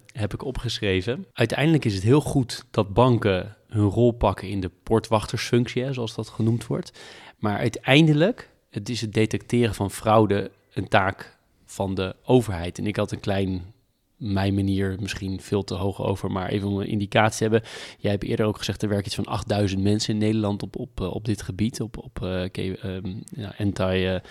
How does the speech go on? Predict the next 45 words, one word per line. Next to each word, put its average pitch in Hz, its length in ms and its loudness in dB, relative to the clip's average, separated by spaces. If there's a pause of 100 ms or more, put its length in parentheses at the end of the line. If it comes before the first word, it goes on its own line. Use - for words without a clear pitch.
(320)
money 107 200 4
laundering, 110 600 4
eh, 101 340 -4 (280)
en, 101 220 -6
en 104 300 -6
know 101 120 2
your 98 160 2
customer 107 400 0
en 98 80 2
alles 98 180 -2
wat 98 120 -2
daarbij 98 220 0
komt - 200 -6
kijken. 113 340 4 (360)
Ik 101 140 -4
dacht, 101 180 4
nou 107 120 6
ja, 107 100 6
gemiddeld 107 460 6
kost - 220 0
dat 98 200 -4
vijftigduizend 101 720 0
euro 104 240 2
per 98 180 2
persoon 107 340 -2
per 107 140 -2
jaar. 98 320 4
Ik 98 120 -6
zeg - 180 -4
maar 87 100 -4
wat 92 180 -4
hoor, 104 80 -4
ik 95 60 -4
weet 98 100 0
niet 95 80 -2
of - 60 -12
het - 80 -10
klopt, 101 160 0
maar 92 80 -4
met 95 120 -4
alle 95 120 -2
sociale 92 340 0
lasten 92 360 -4
en, 92 280 -6
eh, 95 60 -8